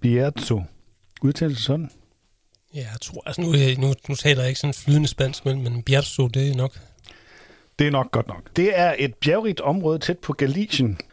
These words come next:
Speaker 1: Producenten hedder Bodegas Mengoba. Vinen hedder Brezo Tinto. Tinto betyder rød. Den er lavet på druen Menija. Men-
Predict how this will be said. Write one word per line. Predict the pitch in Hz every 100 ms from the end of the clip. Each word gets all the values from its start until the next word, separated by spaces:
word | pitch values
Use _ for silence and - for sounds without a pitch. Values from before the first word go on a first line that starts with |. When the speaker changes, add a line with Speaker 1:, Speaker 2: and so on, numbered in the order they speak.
| _
Speaker 1:
Producenten | 127 117 156 143
hedder | 120 127
Bodegas | 107 120 139 139 135 - - 143 -
Mengoba. | 123 110 127 165 185 131 -
Vinen | 127 139 226 165 127
hedder | - - 143 131 104 - _ _ 123
Brezo | 120 143 156 156 143 - _
Tinto. | - 139 147 113 95
Tinto | - 120 135
betyder | 110 101 - 110
rød. | 101 143 175 - _ - - - - - - -
Den | 156
er | 165
lavet | 151 147 190 196
på | 156
druen | - - 139 165 185 190 _ _ - -
Menija. | 139 139 143 180 185 - 123 101 _ _ _ _ _ _ _ _ _ _
Men- | _